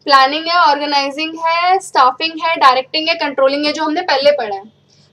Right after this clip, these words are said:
तो ये जो definition है, वो दोबारा से repeat हो रही है, but ऐसा नहीं कि exam में आप सोचोगे कि ये तो मैंने पहले ही लिख दिया है, दोबारा से क्यों लिखूं?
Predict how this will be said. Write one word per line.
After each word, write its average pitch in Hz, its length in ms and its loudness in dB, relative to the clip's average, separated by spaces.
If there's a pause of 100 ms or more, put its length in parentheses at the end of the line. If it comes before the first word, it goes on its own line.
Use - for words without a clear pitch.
तो 320 80 -6
ये 330 340 0
जो 403 200 6
definition 359 720 0
है, 381 120 6
वो 415 220 0
दोबारा 311 520 2
से 392 160 2
repeat 311 440 -4
हो 254 120 4
रही 220 160 -2
है, 208 100 -14 (220)
but 254 140 -2
ऐसा 269 300 0
नहीं 311 140 -2
कि 349 140 -4
exam 285 280 0
में 294 120 -2
आप 302 120 4
सोचोगे 285 440 -6
कि 269 120 -14
ये 285 120 -2
तो 285 100 -4
मैंने 294 140 -4
पहले 269 220 2
ही 302 80 0
लिख 285 140 -10
दिया 294 200 -6
है, 294 100 -8
दोबारा 269 320 2
से 302 120 -12
क्यों 294 160 -4
लिखूं? 285 240 -10